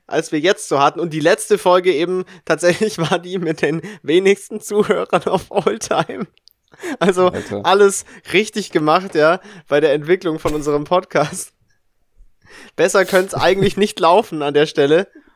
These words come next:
Speaker 2: <laughs> Der, der Podcast einfach so angestöpselt am Respirator. <laughs>
Speaker 1: Ja, der, der ist wirklich,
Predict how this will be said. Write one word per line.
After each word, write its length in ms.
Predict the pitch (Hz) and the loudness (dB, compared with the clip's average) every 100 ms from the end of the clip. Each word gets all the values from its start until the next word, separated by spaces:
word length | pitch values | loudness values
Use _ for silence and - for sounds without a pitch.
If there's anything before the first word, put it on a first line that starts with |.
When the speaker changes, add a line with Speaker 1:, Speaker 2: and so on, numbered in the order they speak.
| _ _ _ - - | _ _ _ -20 -20
Speaker 2:
<laughs> 480 | - - - 160 - | -20 -16 -4 -2 0
Der, 140 | 151 | -2
der 300 | - - 131 | -4 -2 -2
Podcast 480 | 127 147 - 135 127 | 0 -2 0 -2 -2
einfach 240 | 123 127 | -2 -2
so 160 | 120 - | -2 0
angestöpselt 720 | 120 127 - - 120 - 120 | 0 0 -4 -4 -4 -4 -4
am 100 | 110 | -2
Respirator. 920 | 113 110 - 113 107 117 - 143 - | -2 -2 -4 -2 0 0 0 -2 -2
<laughs> 20 | |
Speaker 1:
Ja, 400 | - 143 147 151 | 0 4 4 4
der, 260 | - 156 147 | 2 2 2
der 160 | 139 156 | 4 2
ist 120 | 156 | 2
wirklich, 340 | 180 170 175 | 2 2 -2